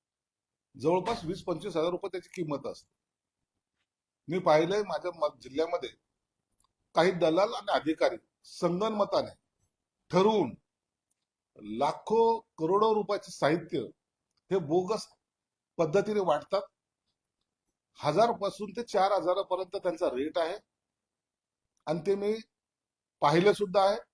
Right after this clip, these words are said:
वस्तुस्थिती अनुभवलेली आहे. म्हणून त्याची मी माझ्या लेवलवर कलेक्टरला आदेश दिलेले आहेत की त्यांनी एक सदस्य समितीने त्याची चौकशी केली पाहिजे. परंतु एक निश्चित सांगतो की हा जो प्रकार आहे हा माझ्या जिल्ह्यापुरता नाहीये,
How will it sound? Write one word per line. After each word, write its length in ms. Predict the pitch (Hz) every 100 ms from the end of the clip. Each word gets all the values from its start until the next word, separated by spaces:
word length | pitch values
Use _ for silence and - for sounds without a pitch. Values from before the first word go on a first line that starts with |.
| _ -
वस्तुस्थिती 520 | 135 156 190 180 190
अनुभवलेली 680 | 175 156 175 190 196 208 208
आहे. 200 | 196 - - _ _ _ _
म्हणून 260 | 151 202 214
त्याची 340 | 180 156 208
मी 280 | 185 180 113 - _
माझ्या 340 | 143 135 139 196
लेवलवर 460 | 185 180 165 120 _ _ _ _ _ _ _ -
कलेक्टरला 540 | 151 180 180 185 180
आदेश 280 | 165 165 175
दिलेले 360 | 165 160 170 156
आहेत 140 | 190 -
की 60 |
त्यांनी 380 | 190 175 175 170
एक 60 | 175
सदस्य 360 | 170 156 156 175
समितीने 500 | 151 135 156 185 175
त्याची 180 | 160
चौकशी 420 | 165 151 131 147 139
केली 240 | 120 -
पाहिजे. 320 | - - _ _ _ _ _ _ _
परंतु 280 | 185 208 208
एक 80 |
निश्चित 300 | 214 202 -
सांगतो 400 | - 170 131 120
की 160 | - -
हा 160 | 139 165
जो 160 | 214
प्रकार 380 | - 160 151 185
आहे 80 | 196
हा 140 | 175 185
माझ्या 200 | 180 180
जिल्ह्यापुरता 680 | 147 165 175 175 175 185 160
नाहीये, 420 | 151 127 170